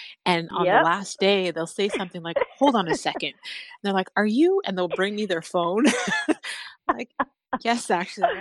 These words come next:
Speaker 1: am." They're like, "How come you didn't
Speaker 2: Yeah.
Speaker 1: tell us?"
Speaker 2: "Why
Speaker 1: And it's
Speaker 2: didn't
Speaker 1: like,
Speaker 2: you
Speaker 1: "Well,
Speaker 2: say
Speaker 1: I'm,
Speaker 2: anything?"
Speaker 1: I'm
Speaker 2: Yeah.
Speaker 1: not gonna walk into a room and say, 'Hey, guys, I have, like, four published books out, and I have an
Speaker 2: Yeah.
Speaker 1: app, and I have a podcast,
Speaker 2: Yeah.
Speaker 1: and I coach people, and my mentor is a multi-billionaire.'"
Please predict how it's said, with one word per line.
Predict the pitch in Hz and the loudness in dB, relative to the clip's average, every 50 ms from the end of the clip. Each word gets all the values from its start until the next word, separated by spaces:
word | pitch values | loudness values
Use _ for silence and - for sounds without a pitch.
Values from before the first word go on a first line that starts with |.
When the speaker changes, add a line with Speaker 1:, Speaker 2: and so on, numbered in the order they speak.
| 202 180 | -8 -10
Speaker 1:
am." | 170 180 | -10 -10
They're | 190 | -10
like, | 196 190 - | -10 -12 -12
"How | - - 277 359 370 | -10 -6 -6 -6 -4
come | - 381 370 339 | -4 -4 -6 -4
you | 311 - 262 262 254 | -4 -2 -2 0 0
didn't | 349 349 - - - - | 0 -2 -2 -6 -8 -8
Speaker 2:
Yeah. | |
Speaker 1:
tell | - 311 320 320 320 330 320 | -2 0 2 2 2 2 2
us?" | 311 302 294 285 220 247 | 0 0 0 2 4 6
Speaker 2:
"Why | 277 | 6
Speaker 1:
And | 285 302 330 | 6 6 4
it's | 359 311 | 2 -2
Speaker 2:
didn't | 285 | -2
Speaker 1:
like, | 339 330 | 0 0
Speaker 2:
you | 339 359 233 | 0 0 0
Speaker 1:
"Well, | 220 - - | -2 -4 -4
Speaker 2:
say | 269 254 277 294 311 320 320 285 302 302 311 - _ 285 277 277 269 262 254 | -2 0 0 -2 -2 -4 -8 -8 -8 -10 -12 -12 _ -4 -2 -2 0 2 2
Speaker 1:
I'm, | 254 240 220 220 | 2 2 2 -2
Speaker 2:
anything?" | 254 247 226 - 196 | -4 -8 -10 -4 -2
Speaker 1:
I'm | 220 196 185 - | 0 0 0 0
Speaker 2:
Yeah. | |
Speaker 1:
not | 254 277 285 - | -2 -6 -8 -10
gonna | 349 339 277 | -12 -12 -10
walk | 226 202 202 196 214 220 233 | -6 -4 -4 -4 -4 -6 -10
into | 220 - - 196 | -14 -14 -14 -14
a | |
room | 185 196 196 185 | -12 -12 -14 -14
and | 175 - | -12 -10
say, | 185 175 | -10 -8
'Hey, | 185 214 233 262 | -6 -6 -6 -4
guys, | 233 190 175 180 202 214 - - _ - | -4 -4 -4 -4 -6 -8 -12 -10 _ 0
I | 185 202 240 | 0 2 2
have, | 254 226 202 - - | 0 -2 -6 -10 -12
like, | 175 165 - - - _ | -12 -12 -12 -14 -20 _
four | _ _ 190 180 190 196 | _ _ -10 -10 -10 -8
published | 220 202 185 180 180 180 - _ | -8 -8 -8 -8 -12 -16 -16 _
books | - 165 160 - - | -16 -16 -16 -8 -6
out, | 202 208 220 233 - - _ _ _ | -4 -2 -2 -4 -6 -10 _ _ _
and | - 185 170 170 | -2 0 0 0
I | 175 170 | -2 -4
have | 160 180 | -8 -12
an | 180 | -12
Speaker 2:
Yeah. | - - 156 156 170 | -8 -6 -4 -2 -2
Speaker 1:
app, | 202 - _ _ _ _ - | -4 -4 _ _ _ _ -6
and | 170 165 | -6 -4
I | 160 | -4
have | 151 | -6
a | 147 | -12
podcast, | - - - 180 165 165 - | -12 -4 -4 -2 -2 -4 -6
Speaker 2:
Yeah. | - 156 156 - - 392 - _ - | -6 -6 -4 -4 -6 -8 -10 _ -14
Speaker 1:
and | 170 160 | -14 -14
I | 156 - | -14 -14
coach | - - 226 220 226 - | -8 -4 -4 -4 -4 -6
people, | - 220 202 - - 196 196 202 - - - - | -12 -14 -14 -10 -8 -6 -6 -6 -8 -14 -16 -10
and | - 185 170 | -8 -8 -6
my | 160 156 160 | -8 -6 -2
mentor | 165 196 202 208 - 208 196 190 185 | -2 -2 -2 -2 -4 -4 -2 -2 -2
is | 175 175 | -2 -4
a | 165 | -4
multi-billionaire.'" | 170 185 190 185 214 180 170 165 180 170 170 170 165 160 165 165 165 165 | -2 -2 -2 0 -2 -4 -2 0 0 0 0 0 -2 -2 -4 -6 -8 -6